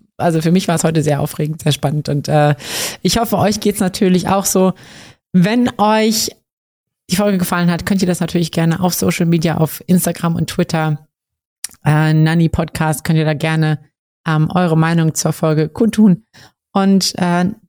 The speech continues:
was uns natürlich auch immer hilft, ist, wenn ihr Freunde habt, die sich so ein bisschen für Anime interessieren,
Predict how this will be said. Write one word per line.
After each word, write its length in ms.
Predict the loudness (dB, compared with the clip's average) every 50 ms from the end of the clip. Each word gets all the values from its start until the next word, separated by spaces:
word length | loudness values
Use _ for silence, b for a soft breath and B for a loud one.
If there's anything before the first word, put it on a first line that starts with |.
| _ _ _ _ _
was 160 | -2 0 2 2
uns 100 | 2 2
natürlich 320 | 0 0 0 0 0 2
auch 180 | 0 0 0 2
immer 120 | 2 4 4
hilft, 340 | 4 4 4 2 -2 -10 -4
ist, 320 | 0 2 2 2 0 -2
wenn 220 | 0 2 2 0
ihr 400 | 2 2 2 2 4 2 0 -2 -4 _ _ _ _ _
Freunde 380 | -6 -2 0 0 2 0 0
habt, 160 | -4 -6 -8
die 60 | -8 -4
sich 120 | -2 0
so 60 | 0 0
ein 100 | 2 2
bisschen 260 | 0 0 0 -2 -2
für 120 | -2 -2
Anime 320 | 2 4 4 4 4 4 2
interessieren, 540 | 0 0 -2 -2 -2 -2 0 0 0 -2